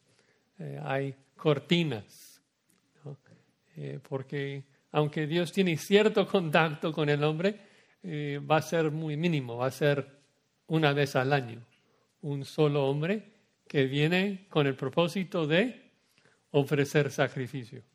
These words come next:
eh, traer sangre ahí dentro del lugar santísimo y propiciar o expiar, eh, el pecado del pueblo de Dios. Entonces,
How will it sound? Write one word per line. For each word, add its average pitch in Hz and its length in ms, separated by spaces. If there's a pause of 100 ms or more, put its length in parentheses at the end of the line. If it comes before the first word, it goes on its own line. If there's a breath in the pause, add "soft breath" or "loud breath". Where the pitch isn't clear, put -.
(520)
eh, 156 180
traer 135 340
sangre 131 680
ahí 139 320
dentro 135 380
del 123 80
lugar 123 260
santísimo 156 720 (640 soft breath)
y 123 320 (240)
propiciar 135 840
o 147 160
expiar, 135 840 (400 soft breath)
eh, 139 280
el 120 140
pecado 131 640 (100)
del 123 1200
pueblo 131 300
de 127 140
Dios. 131 600 (920)
Entonces, - 840